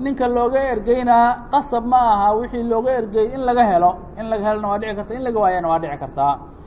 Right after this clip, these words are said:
Haddaba meesha uu leeyahay, "ويقضي الله على لسان رسوله ما شاء." Macnihiisu wuxuu yahay, wax ka soo qaadka Ilaahay baa iska leh.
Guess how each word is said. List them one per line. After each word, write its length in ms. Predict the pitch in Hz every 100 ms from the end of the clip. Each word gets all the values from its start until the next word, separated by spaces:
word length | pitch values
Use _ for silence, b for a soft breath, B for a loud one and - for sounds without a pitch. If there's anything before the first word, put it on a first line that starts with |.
| B B B
Haddaba 280 | 202 202 233
meesha 420 | 240 269 262 247 226
uu 160 | 226
leeyahay, 500 | 240 240 220 196 196
"ويقضي 480 | 208 226 247 233 220
الله 360 | 226 240 226 190
على 240 | 196 196 196
لسان 320 | 185 220 233 220
رسوله 800 | 202 196 226 240 226 208 196
ما 220 | 190 190 185
شاء." 420 | 214 226 196 139 -
Macnihiisu 420 | 180 226 247 208
wuxuu 240 | 262 247 208
yahay, 320 | 175 160 160 156 - - - - 202
wax 160 | 208 -
ka 100 | 226
soo 300 | 214 220 233 233
qaadka 380 | 254 233 220 214
Ilaahay 400 | 202 233 220 180
baa 140 | 170
iska 240 | 151 - 165
leh. 160 | 135